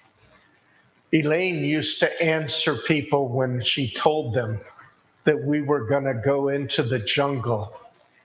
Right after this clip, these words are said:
and reach a tribe of cannibals. They'd say, "But you've got two little daughters." And she'd say,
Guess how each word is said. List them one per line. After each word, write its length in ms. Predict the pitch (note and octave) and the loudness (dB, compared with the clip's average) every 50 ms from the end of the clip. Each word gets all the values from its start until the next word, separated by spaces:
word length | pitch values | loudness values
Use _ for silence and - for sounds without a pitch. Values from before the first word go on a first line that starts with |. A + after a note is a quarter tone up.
| _ - | _ 0
and 240 | - C#3+ C#3 C3+ B2+ | 0 0 2 0 0
reach 360 | C#3 D3 D3+ C3+ - - - | 0 0 0 0 -2 0 0
a 80 | D#3 C3+ | 0 0
tribe 540 | D3 - - - D3 C3+ C3+ C3+ C3 - C3+ | 0 0 0 2 2 2 2 0 -2 -2 -2
of 180 | B2 - - - | -4 -2 -2 -2
cannibals. 1040 | - - D3+ C3+ C3+ C3+ A#2+ G#2 G2 G2+ E2+ - - - - - - - - - - - - - - - _ _ _ _ _ _ _ _ _ _ _ _ _ _ _ _ _ _ _ _ _ _ _ _ _ _ _ _ | 2 2 4 4 2 0 -2 -4 -4 -4 -4 -4 -2 -2 -2 0 -2 -4 -6 -8 -12 -14 -16 -18 -20 -20 _ _ _ _ _ _ _ _ _ _ _ _ _ _ _ _ _ _ _ _ _ _ _ _ _ _ _ _
They'd 240 | D#3 D3 C#3+ A#2 - | 0 0 0 0 -2
say, 420 | - - D3+ C3+ C3 B2+ B2 - - - - - - _ _ - | -2 0 0 0 0 -2 -4 -6 -8 -14 -18 -20 -20 _ _ 0
"But 240 | F3 D#3+ - - - | 0 2 2 0 0
you've 180 | D#3+ B2 - - | 0 -2 -2 0
got 280 | F3+ D#3+ D#3 E3 - - | 0 0 0 -2 -2 -2
two 240 | - - - A3 G3 | -2 0 0 0 0
little 340 | F3 F3 G3 F3+ D3+ D3 C#3 | 0 0 0 0 0 0 -2
daughters." 1120 | A#2+ - - E3+ F#3 F#3 E3+ E3+ D#3 A#2 A2 - - - - - - - - - - - - - - - - - _ _ _ - - - _ _ _ _ _ _ _ _ _ _ _ - _ _ - - - - _ _ - | -2 -2 0 0 0 2 0 0 0 -2 -4 -4 -4 -2 -2 0 0 0 -2 -2 -4 -8 -10 -12 -14 -18 -20 -20 _ _ _ -20 -20 -20 _ _ _ _ _ _ _ _ _ _ _ -20 _ _ -20 -20 -20 -20 _ _ 0
And 200 | D3 D3+ C#3+ - | 0 0 2 0
she'd 280 | - - F#3 E3+ B2 | -2 -2 -2 -2 -2
say, 680 | - - - F3+ D3+ D3 C#3+ C#3 C3+ A#2 G2+ - - | -2 0 0 0 0 0 0 -2 -2 -4 -6 -10 -14